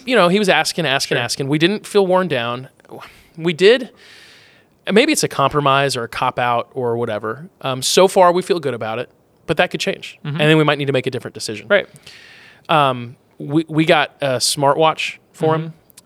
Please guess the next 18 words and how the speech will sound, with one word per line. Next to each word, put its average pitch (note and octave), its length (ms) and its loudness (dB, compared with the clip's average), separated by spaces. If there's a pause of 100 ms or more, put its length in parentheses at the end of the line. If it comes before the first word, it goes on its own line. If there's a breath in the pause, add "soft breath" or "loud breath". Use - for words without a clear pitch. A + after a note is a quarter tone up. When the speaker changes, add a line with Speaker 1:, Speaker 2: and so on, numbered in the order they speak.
(120)
Speaker 1:
and C3 280 -2
a B2 40 -4
s-, - 220 -6
uh, C#3 80 -2
like, B2+ 160 -2
an C#3 80 -4
Apple C#3 240 0
Watch B2+ 280 0
can C3+ 140 -6
be C3+ 140 -4
a B2 40 -2
standalone B2+ 680 -4
device A#2 480 -4
that - 160 -6
has C3+ 380 0
its B2 160 -8
own B2+ 260 -6
number. C#3 340 -4